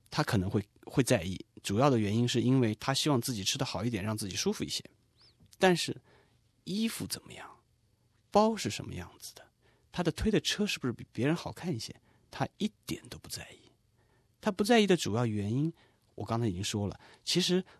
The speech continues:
我感觉他们的心态已经到了那种完全自我的一个状态。那么死亡对于他们来说，用一个老太太的话说，“It's my time。”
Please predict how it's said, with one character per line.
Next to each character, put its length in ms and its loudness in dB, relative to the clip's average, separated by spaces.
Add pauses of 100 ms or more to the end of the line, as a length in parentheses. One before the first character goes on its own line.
我 100 0
感 200 2
觉 100 -2
他 140 0
们 100 0
的 60 2
心 260 2
态 160 0
已 80 0
经 180 0
到 220 4
了 80 2
那 160 2
种 240 -2 (920)
完 220 0
全 220 0
自 240 -2
我 220 -4
的 80 -12
一 80 -14
个 100 -14
状 180 -12
态。 280 -16 (840)
那 100 6
么 300 8 (320)
死 320 6
亡 320 6
对 160 8
于 60 8
他 160 0
们 120 4
来 120 2
说， 280 0 (1120)
用 220 10
一 120 8
个 140 8
老 140 6
太 160 2
太 120 2
的 100 2
话 180 0
说， 360 -2 (580)
“It's 220 -2
my 260 -2
time。” 380 -10